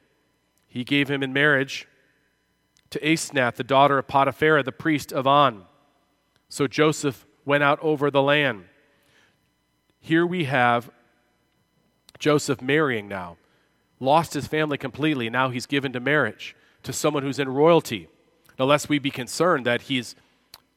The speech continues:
faithfulness to God would waver, we'll see soon that it doesn't at all.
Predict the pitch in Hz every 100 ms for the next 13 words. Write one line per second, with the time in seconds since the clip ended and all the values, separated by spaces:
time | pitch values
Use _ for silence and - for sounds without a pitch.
0 | _ - 156 156 139 131 - 120 135 151
1 | 127 110 156 156 120 143 - 170 - -
2 | 196 123 120 120 135 147 135 120 135 151
3 | 98